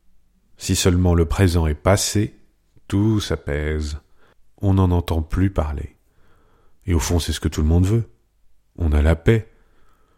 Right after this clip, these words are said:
Telle est la grande tentation offerte à la paresse intellectuelle,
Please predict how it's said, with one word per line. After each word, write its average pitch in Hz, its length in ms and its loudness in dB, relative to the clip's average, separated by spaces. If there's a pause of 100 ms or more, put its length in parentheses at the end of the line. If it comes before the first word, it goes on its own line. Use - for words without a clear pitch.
(100)
Telle 113 140 2
est 104 80 4
la 90 120 4
grande 90 380 6
tentation 95 580 0
offerte 85 440 0
à - 20 2
la 80 100 2
paresse 85 460 2
intellectuelle, 76 680 -4